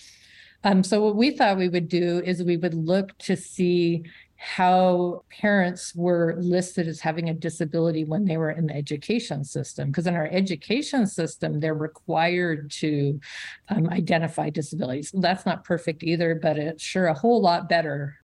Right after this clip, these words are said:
than in the child welfare system. So, so we found, so these were young parents, parents,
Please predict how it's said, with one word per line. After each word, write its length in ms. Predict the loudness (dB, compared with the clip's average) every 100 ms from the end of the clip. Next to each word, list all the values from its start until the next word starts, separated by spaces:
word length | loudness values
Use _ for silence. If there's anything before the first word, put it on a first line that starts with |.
| -2
than 480 | 0 2 2 -2 -6 -20 -20 _ _ -4
in 500 | 0 2 2 -2 -4 -8
the 540 | -2 0 0 0 -4 -8 _ _
child 260 | 0 0 0
welfare 340 | -4 -4 -6
system. 520 | -6 -10 -6 -6 -4
So, 520 | 0 2 2 2 -4 -16
so 240 | -12 2
we 160 | 6 6
found, 320 | 6 2 2
so 100 | 2
these 200 | 2 2
were 80 | 2
young 520 | 2 2 2 2 -2
parents, 460 | -4 -4 -4 -6 -6
parents, 640 | -4 -2 -2 -4 -10 -16